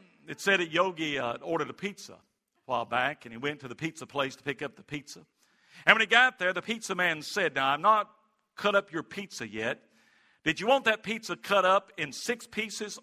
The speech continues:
or twelve pieces?" Yogi thought for a few moments. He said, "Well, you better cut it up in six pieces. I'm not real sure I can eat twelve."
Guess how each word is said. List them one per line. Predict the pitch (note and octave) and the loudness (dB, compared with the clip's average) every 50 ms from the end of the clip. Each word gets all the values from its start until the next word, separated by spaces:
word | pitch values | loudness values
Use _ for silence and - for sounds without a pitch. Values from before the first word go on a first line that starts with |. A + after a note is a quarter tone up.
| - | -4
or | - D3+ | -2 -2
twelve | C#3+ - - - F#3+ F#3+ F3 D3 - - | -2 -4 -12 -8 -4 -4 -2 -2 -4 -6
pieces?" | - B2 G#2 - - - F#2 _ - - - - _ _ _ _ _ _ _ _ _ _ _ _ _ _ _ _ _ _ - | -12 -20 -18 -18 -18 -18 -18 _ -20 -20 -20 -20 _ _ _ _ _ _ _ _ _ _ _ _ _ _ _ _ _ _ -2
Yogi | C3 D3+ D#3+ D3+ D#3 | 0 0 0 -2 -4
thought | D#3 - D#3 D3+ D3+ - | -4 -2 -2 -2 -2 -2
for | C#3+ C3+ | -2 -4
a | B2 | -4
few | - D#3 D#3 C#3+ | -2 -4 -4 -2
moments. | C3+ C#3+ D3 D3+ D#3+ D3 - | -2 -2 -2 -2 -4 -6 -8
He | - C#3 B2 | -10 -10 -10
said, | B2+ - - C3+ B2+ A#2+ A#2+ | -10 -8 -6 -4 -4 -4 -4
"Well, | A2 C#3+ D#3 E3+ F3+ F#3 G3 G3+ G#3 G#3 G#3+ G#3 - _ _ _ _ _ _ _ _ _ _ _ _ _ _ _ | -6 -6 -6 -4 -4 -6 -6 -8 -8 -10 -14 -16 -20 _ _ _ _ _ _ _ _ _ _ _ _ _ _ _
you | - F3 F#3+ | -4 -2 4
better | D#3 C4+ D4+ C#4+ - | 6 6 6 6 4
cut | - - - A#3+ B3 A#3 | -6 -2 0 0 0 0
it | A#3 A3+ | 2 0
up | A#3 A#3 A#3 G3 | 0 0 0 -2
in | F#3+ F3 | -4 -4
six | D3+ - - A#3 A3+ - | -4 -6 -6 -6 -6 -6
pieces. | - E3 D#3+ D#3+ - - E3+ - | -8 -6 -6 -6 -6 -8 -8 -2
I'm | D#3+ D#3 D3+ D#3+ | 0 0 0 2
not | G3 G3+ G3 F3+ | 2 0 0 0
real | F3 F3 D#3+ | -2 -4 -4
sure | - - F3+ F3 D#3+ | -4 -6 -2 0 2
I | D3+ C#3 | 2 0
can | - C#3+ | 0 -6
eat | D3 D3+ D3 - | -10 -10 -12 -14
twelve." | - - D#3 D3 B2 F#2+ E2 E2 F2 | -12 -8 -8 -6 -6 -8 -10 -14 -18